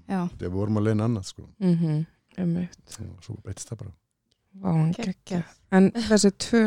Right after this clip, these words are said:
Speaker 3: ár sem þú færð þá til þess að búa til útskriftarmynd,
Speaker 2: Mhm.
Speaker 3: máttu vinna með því? Það eru svo margir
Speaker 2: Já.
Speaker 3: skólar, já, og máttu gera það.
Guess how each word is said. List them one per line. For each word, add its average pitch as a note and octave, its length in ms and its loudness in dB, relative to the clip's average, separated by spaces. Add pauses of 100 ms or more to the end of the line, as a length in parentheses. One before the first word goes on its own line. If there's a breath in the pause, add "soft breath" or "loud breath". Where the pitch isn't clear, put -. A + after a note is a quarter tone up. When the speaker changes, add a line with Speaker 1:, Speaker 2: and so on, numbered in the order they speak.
Speaker 3:
ár F3+ 200 6
sem - 220 0
þú E3+ 140 6
færð F3+ 320 6
þá - 120 2 (140)
til E3+ 140 2
þess E3 160 -2
að E3 100 -6
búa F3+ 220 -4
til - 120 -2
útskriftarmynd, C#3+ 760 2
Speaker 2:
Mhm. - 320 -20
Speaker 3:
máttu F#3 420 2
vinna F3 340 8
með D3+ 260 6
því? - 120 0 (120)
Það D#3+ 140 6
eru E3 100 10
svo F3+ 80 4
margir F#3+ 360 4
Speaker 2:
Já. A#2+ 100 6
Speaker 3:
skólar, G#3 500 4
já, F3 320 4
og F#3+ 140 -2
máttu A3 320 2
gera F3 220 2
það. B2+ 200 -2